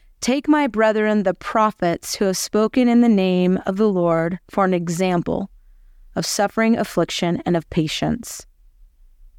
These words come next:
You and I are to take the prophets as an example of how we should be. So will you do me a really wild one?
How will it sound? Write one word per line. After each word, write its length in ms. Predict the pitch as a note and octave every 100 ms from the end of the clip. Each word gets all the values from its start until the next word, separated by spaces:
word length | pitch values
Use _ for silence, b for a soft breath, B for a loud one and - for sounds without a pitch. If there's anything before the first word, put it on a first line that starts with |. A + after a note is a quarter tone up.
| - - _
You 220 | F#3+ B3+
and 100 | D#4
I 180 | G#3+ G#3+
are 120 | A3
to 80 | A3+
take 260 | - G3
the 60 | G#3
prophets 500 | F#3 F#3 F3 A3+ F#3+
as 180 | F#3+ F#3
an 80 | F#3+
example 520 | F#3 F#3+ B3 B3+ F#3+
of 80 | F3+
how 240 | G3 F#3+
we 140 | F#3+
should 280 | G3 - F#3+
be. 360 | F3+ C4 C3+ - _ _ _ _ - _ _ _
So 180 | - A#3+
will 100 | B3+
you 100 | D#4
do 120 | A4
me 160 | G4 C#4+
a 120 | -
really 460 | G3+ F3 G3+ A3 C4
wild 420 | A3+ G3 A3 C#4
one? 280 | D4+ E4+